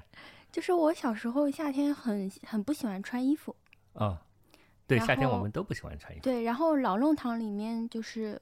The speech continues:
Speaker 1: 我们的厨房，就是晚上你刷牙洗脸的地方，是要走，就穿过别人家，
Speaker 2: 嗯。
Speaker 1: 呃，然后到一个就是公共的，呃，就是个人，每，每一家有自己的水台的那个地方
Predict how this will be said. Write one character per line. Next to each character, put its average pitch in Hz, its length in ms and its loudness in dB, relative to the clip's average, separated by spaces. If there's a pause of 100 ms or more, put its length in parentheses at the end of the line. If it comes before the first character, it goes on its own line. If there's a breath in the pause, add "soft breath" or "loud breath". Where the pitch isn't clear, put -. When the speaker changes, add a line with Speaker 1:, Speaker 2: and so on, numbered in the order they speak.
Speaker 1:
我 196 100 -4
们 202 160 -4
的 233 100 -2
厨 - 240 -8
房， 185 320 -8
就 214 100 -10
是 220 120 -6
晚 185 160 -2
上 214 200 -4
你 190 140 -6
刷 226 220 -6
牙 202 200 -8
洗 202 200 -10
脸 214 200 -6
的 - 60 -14
地 - 160 -14
方， 185 240 -12 (380 loud breath)
是 - 120 -6
要 220 120 0
走， 190 280 -4 (140)
就 220 140 -2
穿 262 340 0
过 277 160 2
别 180 240 -4
人 196 220 -4
家， 226 320 -6 (480 soft breath)
Speaker 2:
嗯。 120 280 0
Speaker 1:
呃， 196 160 -2
然 185 120 -4
后 220 140 -2
到 214 220 0
一 196 120 -4
个 196 180 -6
就 196 100 -8
是 196 160 -10
公 226 220 -4
共 247 220 0
的， 156 220 -8 (320)
呃， 175 120 -10 (160)
就 196 120 -6
是 196 160 -8
个 247 160 0
人， 185 120 -6 (140)
每， 185 220 -6 (100)
每 185 200 -6
一 190 40 -8
家 202 160 -8
有 185 100 -6
自 220 160 -12
己 190 80 -10
的 170 120 -10
水 175 220 -12
台 - 280 -14
的 185 160 -10
那 180 100 -10
个 - 140 -16
地 - 160 -16
方 - 180 -18